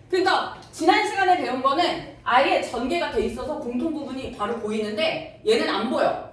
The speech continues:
그래서 내가 공통 부분이 생기도록 전개를 하는 거야. 짝꿍을 지어서. 자, 이렇게 한 다음에 K는 사실은 X 제곱 마이너스 X지. 그래서 K 제곱 마이너스 삼십이 K 플러스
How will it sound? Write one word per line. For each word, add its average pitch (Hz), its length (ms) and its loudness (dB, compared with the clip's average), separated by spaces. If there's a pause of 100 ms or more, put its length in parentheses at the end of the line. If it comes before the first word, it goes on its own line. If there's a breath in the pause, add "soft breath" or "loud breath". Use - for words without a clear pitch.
(140)
그래서 - 560 -2 (140)
내가 240 540 2
공통 294 360 -2
부분이 233 360 -6
생기도록 349 560 -4
전개를 226 420 -4
하는 392 220 -2
거야. - 180 -2
짝꿍을 311 360 -4
지어서. 151 380 -8 (760)
자, 214 140 2
이렇게 269 260 2
한 403 140 0
다음에 - 680 0 (100)
K는 392 760 0
사실은 339 680 -4
X 208 360 -6 (140)
제곱 226 280 0
마이너스 214 440 -2
X지. - 540 -8 (200)
그래서 254 240 -12
K 370 320 -4
제곱 294 380 0 (160)
마이너스 185 560 -4
삼십이 349 960 -4
K - 460 -6 (3000)
플러스 330 320 -2